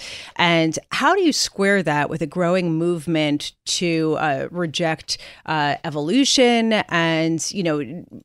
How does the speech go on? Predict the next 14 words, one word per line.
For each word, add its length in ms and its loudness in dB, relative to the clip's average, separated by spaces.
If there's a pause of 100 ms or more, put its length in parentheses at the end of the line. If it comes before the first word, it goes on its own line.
(140)
kind 160 0
of 160 0 (260)
push 240 4
back 480 2
or, 100 2
or 160 0
fund, 540 0
uh, 260 0
universities 840 0
less, 500 0 (320)
um, 440 4 (100)
you 80 0
know, 100 2
th-, 140 -6